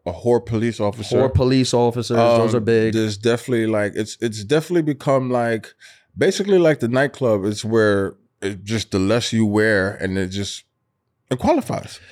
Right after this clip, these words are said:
Speaker 2: Now, you, you've been, you've D J'd during Halloween.
Speaker 1: Yeah.
Speaker 2: What's that like? 'Cause I haven't, I don't
Speaker 1: It's,
Speaker 2: think I've been to a
Speaker 1: it's
Speaker 2: club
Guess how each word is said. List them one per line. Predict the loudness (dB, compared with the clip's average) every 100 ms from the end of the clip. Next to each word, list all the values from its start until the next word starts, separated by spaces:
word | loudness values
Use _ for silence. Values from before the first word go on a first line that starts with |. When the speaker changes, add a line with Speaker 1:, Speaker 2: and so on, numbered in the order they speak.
| -4
Speaker 2:
Now, | 0 2 2
you, | 2 4 4 2
you've | 0 -2 0 0
been, | 0 0 0 -2 -10
you've | -6 -2 0
D | 0 2
J'd | 2 2
during | 0 0
Halloween. | -2 -2 -6 -4
Speaker 1:
Yeah. | 0 0 -2 -4
Speaker 2:
What's | -2 2
that | 2
like? | 0 -6
'Cause | -6
I | -2
haven't, | 0 2 2
I |
don't | 2
Speaker 1:
It's, | 2
Speaker 2:
think | 0
I've | 0
been | 0
to | 0 0
a |
Speaker 1:
it's | 0
Speaker 2:
club | 0 2